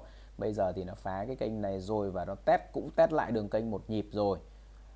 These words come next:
Khả năng là ở cái vùng này nó sẽ test lại đường kênh một lần nữa các bạn ạ. Tức là cái vùng hỗ trợ này này. Nhá, cái vùng hỗ trợ này có thể nó sẽ bật một nhịp,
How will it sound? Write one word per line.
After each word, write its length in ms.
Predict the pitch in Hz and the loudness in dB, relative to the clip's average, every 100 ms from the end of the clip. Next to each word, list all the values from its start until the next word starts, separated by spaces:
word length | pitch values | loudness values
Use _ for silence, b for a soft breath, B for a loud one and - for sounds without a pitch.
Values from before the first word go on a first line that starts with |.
| - | -18
Khả 300 | - - 87 | -14 -6 -4
năng 320 | 85 104 107 | -2 -4 -2
là 220 | 98 90 85 | -4 -4 -4
ở 180 | 85 85 | -6 -6
cái 100 | 107 | -6
vùng 220 | 110 90 | -6 -6
này 180 | 82 82 | -8 -8
nó 160 | 80 90 | -8 -8
sẽ 180 | - 110 | -8 -2
test 140 | 123 127 | -2 0
lại 160 | 101 | -2
đường 160 | 92 85 | -4 -4
kênh 200 | 98 98 | -4 -4
một 100 | 87 | -6
lần 200 | 82 85 | -6 -6
nữa 140 | - - | -6 -6
các 60 | |
bạn 140 | - - | -6 -8
ạ. 80 | - - - - - - | -12 -18 -18 -18 -14 -6
Tức 100 | 117 | -4
là 80 | |
cái 140 | 98 101 | -4 -4
vùng 160 | 98 | -6
hỗ 140 | 85 - | -6 -4
trợ 180 | - - 90 | -2 -2 -4
này 80 | |
này. 120 | 85 - - - - - - - | -8 -10 -16 -20 -20 -20 -20 -16
Nhá, 240 | - 95 104 | -8 -6 -4
cái 120 | 107 | -2
vùng 180 | 120 104 | -2 -2
hỗ 120 | 98 | -4
trợ 200 | 143 92 90 | -2 -2 -2
này 100 | 87 | -6
có 280 | - 82 104 | -8 -6 -4
thể 300 | 170 143 104 - - 82 | 2 2 2 -2 -12 -12
nó 200 | 82 98 | -10 -10
sẽ 140 | - 123 | -4 2
bật 220 | 117 - | 2 0
một 100 | 87 - | -10 -8
nhịp, 180 | 95 | -6